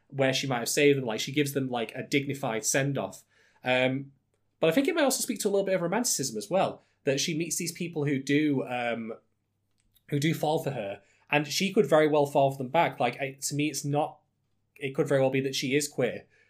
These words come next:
Um, I could certainly see that. Um, and maybe, you know, like, that it's also, 'cause the thing about trains, of course, is that there is departures, but also arrivals.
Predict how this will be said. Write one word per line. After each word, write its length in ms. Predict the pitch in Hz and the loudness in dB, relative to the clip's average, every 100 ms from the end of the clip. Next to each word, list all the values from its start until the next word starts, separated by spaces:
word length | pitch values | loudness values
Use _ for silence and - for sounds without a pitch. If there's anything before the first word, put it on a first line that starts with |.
| _ | _
Um, 320 | 127 120 120 117 | 0 2 2 0
I 140 | 123 | -2
could 140 | 139 139 | -2 -2
certainly 280 | 131 110 | -2 -2
see 240 | - 117 101 | -4 -4 -6
that. 260 | 95 101 - _ _ _ | -8 -10 -14 _ _ _
Um, 480 | 127 127 123 127 120 _ _ _ _ _ _ _ _ _ _ | 0 0 0 -4 -12 _ _ _ _ _ _ _ _ _ _
and 200 | 156 143 | 0 4
maybe, 260 | 143 147 156 | 4 4 2
you 140 | 151 | 2
know, 160 | 143 139 | 2 4
like, 340 | 135 127 - | 2 0 0
that 300 | 135 131 131 - | 2 2 0 -8
it's 260 | 143 139 | -4 -2
also, 340 | - 143 139 - | 0 0 0 -2
'cause 140 | 135 | -2
the 80 | 139 | 0
thing 140 | 147 | 0
about 200 | 135 123 | 2 0
trains, 240 | - 131 127 | 0 -2 -4
of 80 | - | -2
course, 280 | 120 113 | -2 -2
is 80 | 113 | -6
that 120 | 113 | -8
there 120 | 117 113 | -4 -4
is 100 | 107 | -4
departures, 460 | 117 123 120 120 | -4 -4 -4 -8
but 100 | - | -8
also 280 | 107 113 113 | -8 -6 -8
arrivals. 640 | 98 107 113 151 180 - | -8 -8 -4 -4 -4 -8